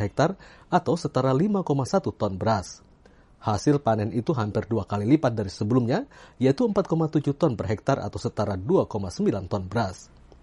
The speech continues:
Demplot tersebut merupakan bagian dari program pemulihan mata pencarian masyarakat pasca bencana gempa bumi oleh Yayasan Pusaka Indonesia. Caritas Swiss bekerja sama dengan Balai Pengkajian Teknologi Pertanian atau B P T P Sulawesi Tengah.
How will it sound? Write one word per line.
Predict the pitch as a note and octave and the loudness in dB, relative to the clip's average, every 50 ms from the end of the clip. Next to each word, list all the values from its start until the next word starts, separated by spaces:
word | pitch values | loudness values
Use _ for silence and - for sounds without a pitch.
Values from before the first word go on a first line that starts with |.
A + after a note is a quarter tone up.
| - - - - - | -20 -20 -20 -18 -2
Demplot | G#2+ A2+ A2+ G#2 G2 G#2 G2 - - | 0 2 2 2 2 -2 -2 -2 -4
tersebut | G#2 - A#2+ A#2 B2 G#2+ A2 | -4 -2 0 0 0 0 0
merupakan | G#2 G#2 - A2 - - A2 A2 G#2+ | -2 0 0 0 -2 -2 -2 0 0
bagian | G#2+ G#2 F#2+ G#2+ A#2+ A#2 A2 | 0 0 4 4 4 4 4
dari | G#2+ G#2 - | 2 0 0
program | - B2 A#2+ A#2+ A2 C3 C3 C3 | 4 4 4 6 6 4 2 2
pemulihan | A#2 A#2+ A2+ A2+ A2+ A2 A2+ A2 | 2 0 0 0 2 2 2 2
mata | G#2+ A2 B2 - - D3 D3 - | 0 0 -2 0 0 -2 0 0
pencarian | - C3+ - C#3+ C3 C#3 B2+ B2+ | -2 -2 0 2 2 2 2 2
masyarakat | B2 A2+ - C#3 C#3+ - G2+ G2 - | 0 0 2 2 2 0 0 -4 -4
pasca | - - G#2 - - A2 F#2+ | -2 -4 -4 -2 -2 -4 -4
bencana | F2+ G2 G2 - B2+ A#2+ A2 G2+ | -2 -4 -2 0 0 0 2 0
gempa | F#2+ G2+ G2 G2 G#2 G2+ | -2 -2 -2 -2 -4 0
bumi | G#2 A#2+ A#2+ B2+ C3 | 0 2 2 2 2
oleh | - A2 A2 A2+ G#2+ G#2 | 0 0 0 0 0 2
Yayasan | A2 A#2 A#2+ B2 - D3 B2+ A#2 | 2 2 2 2 2 0 -2 -2
Pusaka | - - B2 - G3+ F3 - - | -2 -6 -4 -2 -2 -2 -2 -4
Indonesia. | F#2 F#2 F#2+ G2 G2+ A2+ A2+ - - A#2+ A2 F#2+ E2+ - - - - - - _ | -6 -6 -6 -4 -2 -2 -2 0 0 0 0 -2 -6 -12 -20 -20 -20 -20 -10 _
Caritas | - A2 G2+ F#2+ F#2+ - G2+ F#2 - | -2 -2 0 -2 -4 -6 -8 -6 0
Swiss | - C#3 D3 D3 D3 - - - - - _ | 4 4 6 4 4 0 -8 -20 -20 -8 _
bekerja | - F3+ - F3+ E3 E3 - | 0 2 2 4 4 2 4
sama | - C#3 B2 B2+ B2+ A#2 | 4 2 2 2 0 0
dengan | G#2+ G2+ G2+ F#2+ F#2 | 0 -2 -4 -6 -2
Balai | G2 A#2 B2 A#2+ A#2 - | 2 2 2 2 2 -2
Pengkajian | - F#2+ - G2+ F2 - G#2 G2 F#2 - | -4 -6 -6 -6 -6 -6 -8 -8 -6 -6
Teknologi | A2 G2 G#2 G2+ F#2+ F#2 - F2 | -6 -4 -4 -4 -6 -6 -6 -8
Pertanian | - - - A#2+ A2+ A2+ A#2+ A#2+ A#2 A#2 G#2+ | -8 -4 0 0 2 2 2 2 0 0 -4
atau | G2 F#2+ - G2 F#2+ | -6 -10 -8 -8 0
B | G#2 C#3 C3+ | 2 2 2
P | - G#2+ - | 2 0 -4
T | - G2 | -6 -8
P | - - F#2 F2+ - | -8 -6 -6 -6 -4
Sulawesi | - D3+ B2+ F2+ F2+ F#2 - - | -2 -2 -2 -2 -4 -6 -6 -4
Tengah. | - A2+ A2 G#2 F#2+ - - _ _ _ | -2 -2 -2 -4 -6 -10 -14 _ _ _